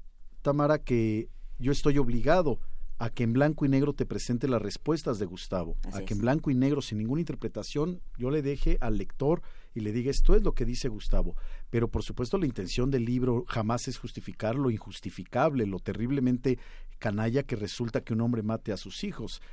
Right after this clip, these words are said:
Speaker 1: A mí me parece que es la decisión más brutal, más canalla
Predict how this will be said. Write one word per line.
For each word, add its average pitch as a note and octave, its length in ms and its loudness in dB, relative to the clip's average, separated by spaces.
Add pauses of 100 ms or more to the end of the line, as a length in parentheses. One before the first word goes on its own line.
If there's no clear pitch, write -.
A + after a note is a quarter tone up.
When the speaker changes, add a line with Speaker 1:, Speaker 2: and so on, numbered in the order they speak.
(120)
Speaker 1:
A G#2+ 120 -2
mí C#3+ 80 4
me D#3+ 100 2
parece B2+ 400 0
que - 80 -6
es A#2 140 -2
la A2+ 80 2
decisión B2 680 -2
más B2 380 6 (600)
brutal, C3+ 540 6
más B2 220 2
canalla A#2+ 680 0